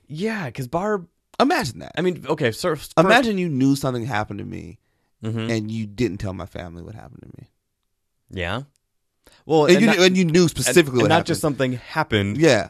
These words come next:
Speaker 1: You are gone.
Speaker 2: Yeah.
Speaker 1: <laughs>
Speaker 2: And my family's trying to find me. <laughs> You're just like, "Eh, he's
Speaker 1: Yeah.
Speaker 2: an upside down, guys." Like that, she's dealing with that sort of guilt. I like that aspect of her. Like,
Speaker 1: So, s-, spoiler, spoiler alert for season one,
Speaker 2: S-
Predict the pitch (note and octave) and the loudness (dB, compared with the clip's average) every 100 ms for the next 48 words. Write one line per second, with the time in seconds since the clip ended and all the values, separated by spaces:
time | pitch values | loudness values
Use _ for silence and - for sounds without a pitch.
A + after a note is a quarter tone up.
0 | _ A2+ C3+ A#2 G2+ F2 A#2 A2+ E2 D3+ | _ -2 2 2 0 0 0 0 0 2
1 | C3+ - B2 C3 D#3+ D3 C#3 B2+ C3 C3+ | 2 2 -2 -2 -2 -2 -2 -2 -2 -2
2 | C#3+ - A2 A2+ A2+ A2+ A#2+ - D#3 B2 | -2 -2 -4 -4 -2 -4 -4 -2 -2 -2
3 | A#2 A2+ - C4+ C#4+ C#4 C4+ C4 _ _ | -6 -8 -10 -12 -10 -10 -12 -14 _ _
4 | _ B2 G2+ C3 B2+ B2+ B2 A#2+ A#2 G2+ | _ -8 -4 -4 -4 -6 -8 -6 -6 -8
5 | F#2+ G2+ _ _ _ - E3 C#3+ D3+ C3+ | -12 -12 _ _ _ -4 -4 -2 -4 -4
6 | C#3+ C3+ C#3 B2+ A#2 A2 - G#2 G2 G#2+ | -6 0 0 0 -2 -4 -4 -6 -4 -6
7 | - F2+ F#2+ G#2 - F2+ - F2+ F#2 F2 | -6 -6 -6 -8 -10 -14 -10 -10 -8 -12
8 | - - F2 D#2+ F2+ D#2+ - _ D3+ D3+ | -16 -12 -12 -12 -16 -18 -20 _ -2 0
9 | D3+ - - - - _ - - F#3 G3 | 0 -6 -18 -16 -20 _ -14 -4 -2 0
10 | G3 F#3 F3+ - _ _ _ _ A2 - | -2 -4 -4 -8 _ _ _ _ -12 -6
11 | F3 G3+ A#3 F#3+ E3+ - C#3 C#3+ C#3 D3 | 0 0 2 -2 -4 -6 -8 -6 -4 -2
12 | C#3+ A2+ D#2+ G#2+ D#3 - - | 0 -2 -4 -10 -14 -18 -20